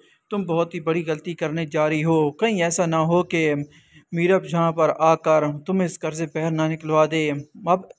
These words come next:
हया कहती है कि आप क्या मेरा साथ नहीं देंगी? इस पर माँ बेगम कहती है कि मुर्तसिम का जो भी फैसला होगा मैं उसको मानूंगी, तुम्हारी सपोर्ट मैं बिल्कुल नहीं कर सकती, ये तुम्हारा अपना फैसला है,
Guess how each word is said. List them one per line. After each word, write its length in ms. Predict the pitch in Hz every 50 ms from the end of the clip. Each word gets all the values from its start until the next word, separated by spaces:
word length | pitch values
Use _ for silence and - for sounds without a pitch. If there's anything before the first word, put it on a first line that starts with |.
| - 175
हया 180 | 160 175 220 226
कहती 300 | 226 202 185 - 180 156
है 160 | 165 165 170
कि 200 | 165 - 185 170 151
आप 320 | - - 160 180 190 190 220 220 208 - _ _ _ _ _ _ _ _ -
क्या 200 | 208 196 175 160 156 160 156 190 - _ _ -
मेरा 280 | 180 175 185 196 196 202
साथ 280 | 196 - 185 170 165 -
नहीं 140 | 165 170 180
देंगी? 400 | 165 202 202 208 196 208 185 147 139 139 139 156 190 _ -
इस 100 | 226 220
पर 140 | - 294
माँ 180 | 233 196 185 180
बेगम 240 | 180 170 175 175 160
कहती 340 | - 175 185 185 247 220 190
है 180 | 170 156 151 151
कि 220 | - 190 180 160 147 151 - _ _ _ _ _ _ -
मुर्तसिम 460 | 185 175 165 - 165 - 185 196 214 202
का 180 | 185 175 170 160
जो 160 | - 170 170
भी 120 | 170 190 170
फैसला 320 | - 180 170 - 165 175
होगा 280 | 175 170 160 180 175 175 165 151 180 - - 185
मैं 140 | 170 185 180
उसको 280 | 165 156 - - 185 165
मानूंगी, 520 | 165 160 160 165 165 160 165 160 151 147 143 147 - - _ _ _ _ _ -
तुम्हारी 340 | 185 170 170 170 170 180 196
सपोर्ट 360 | 190 - 160 160 165 175 170 -
मैं 120 | 170 165 160
बिल्कुल 320 | 156 160 160 160 180 170 160
नहीं 160 | 165 170 165
कर 140 | - 165 156
सकती, 420 | - - 165 - - 175 160 151 147 143 147 170 - -
ये 100 | 165 196
तुम्हारा 300 | 190 190 185 165 165 165
अपना 220 | 160 160 - 175 165
फैसला 340 | 156 175 165 156 170 170 165
है, 180 | 160 165 156 151